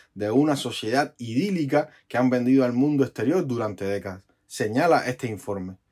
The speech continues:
En la parte dedicada a Cuba, escrita por el investigador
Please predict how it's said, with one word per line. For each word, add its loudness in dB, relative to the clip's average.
En -2
la 2
parte 4
dedicada 6
a 0
Cuba, 0
escrita 0
por 0
el -6
investigador 0